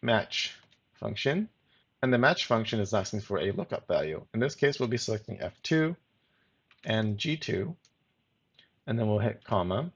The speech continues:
Now it's asking for a lookup array. For the lookup array, it's column A and column B. And then we'll hit comma, and then zero for an exact match, and then we'll close off two brackets, and then hit enter.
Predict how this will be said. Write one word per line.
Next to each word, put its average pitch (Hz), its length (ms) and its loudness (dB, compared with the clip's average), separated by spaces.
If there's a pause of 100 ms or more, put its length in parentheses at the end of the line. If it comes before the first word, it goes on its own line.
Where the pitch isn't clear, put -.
(520)
Now 120 180 8
it's 123 140 2
asking 123 300 2
for 117 180 -2
a 110 160 -2
lookup 160 340 -2
array. 85 300 -2
For 113 160 0
the 131 80 2
lookup 175 320 -2
array, 131 260 4
it's 110 160 0
column 101 380 -2
A 127 340 2 (560)
and 123 220 0
column 113 320 2
B. 90 340 -4 (1120)
And 110 140 0
then 104 60 4
we'll 110 100 2
hit - 140 -8
comma, 147 420 2 (800)
and 107 100 0
then 101 160 2
zero 113 260 4
for 120 120 0
an 107 80 2
exact 95 440 0
match, - 560 -2 (360)
and 107 120 -2
then 104 140 2
we'll 101 80 0
close 110 320 0
off 107 200 0 (720)
two 202 120 0
brackets, 90 580 2
and 113 140 -2
then 113 140 0
hit 123 360 -2
enter. - 400 -6